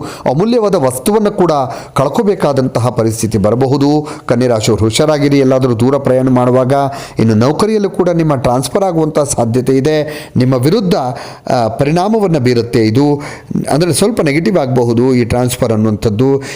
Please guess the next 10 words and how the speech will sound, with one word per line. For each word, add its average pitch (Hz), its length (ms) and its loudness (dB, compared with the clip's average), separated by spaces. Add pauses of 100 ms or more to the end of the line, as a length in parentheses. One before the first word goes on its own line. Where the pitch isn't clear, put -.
(120)
ಈ 156 180 2
ಸಂದರ್ಭದಲ್ಲಿ 185 640 0
ನೀವು 147 160 2
ಮದುವೆಯಾಗುವಂತಹ 180 800 2
ಯೋಗ 127 280 2
ಕೂಡ 170 200 2
ಇದೆ, 147 440 2 (380)
ಆ, 120 80 2
ಕನ್ಯಾ 143 300 -2
ರಾಶಿಯವರಿಗೆ. 139 880 -2